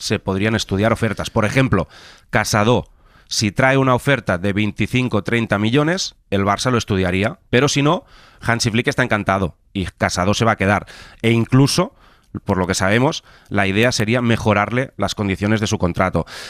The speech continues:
Eh, el único que sí puede salir es Héctor Ford. En el club creen que tiene potencial, pero le ven verde.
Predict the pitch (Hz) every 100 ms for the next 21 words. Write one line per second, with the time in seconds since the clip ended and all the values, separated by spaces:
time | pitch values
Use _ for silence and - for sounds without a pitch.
0 | - - 101 101 98 - 117 117 131 175
1 | 170 151 147 131 139 - 127 123 120 131
2 | 196 - _ - - - - 127 135 -
3 | 135 - 104 85 - - - - - -
4 | 107 113 110 147 170 - - 139 156 190
5 | - 120 107 - 117 113 98 110 113 120
6 | 151 190 302 - - _ - 135 151 175
7 | - 113 113 120 117 107 101 78